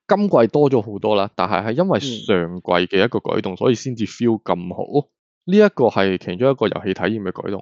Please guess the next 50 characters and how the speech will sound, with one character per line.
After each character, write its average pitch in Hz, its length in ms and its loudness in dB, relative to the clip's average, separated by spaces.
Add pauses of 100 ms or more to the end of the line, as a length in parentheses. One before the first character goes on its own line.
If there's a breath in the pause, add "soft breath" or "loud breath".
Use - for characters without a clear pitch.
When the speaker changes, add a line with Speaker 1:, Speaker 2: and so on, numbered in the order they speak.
Speaker 1:
嚟 - 180 -10
嘅， - 40 -12
就 92 100 -8
係 90 180 -6
Scarab - 480 0
可 107 40 -2
以 107 100 -4
搭 - 180 -2
十 - 80 -18 (140)
個。 - 240 -6 (680)
Speaker 2:
嗯， 135 720 -2 (200)
嗯。 117 420 -10
Speaker 1:
因 226 140 6
為 170 60 8
如-， 123 100 2
Speaker 2:
Yep。 - 240 -6
Speaker 1:
如 117 120 -2
果 135 140 4
你 160 100 6
記 - 160 6
得 - 220 4
以 101 220 -4
往， 95 420 -2 (680)
我 131 120 2
唔 113 100 2
知 - 140 2
你 131 60 8
啦， 104 200 6
應 165 120 0
該 156 80 6
係 90 220 0 (140)
你， 127 80 2
你 123 60 4
如 101 120 -2
果 139 60 4
記 139 140 2
得 139 160 4
以 98 180 -6
往， 92 300 -2
我 107 100 0
哋 95 100 0
係 95 120 -2
需 143 160 -2
要 117 160 2
逐 - 100 -2 (320)
次 - 240 -2
逐 107 120 0
次 - 260 -4
拎 123 200 2
晒 98 360 2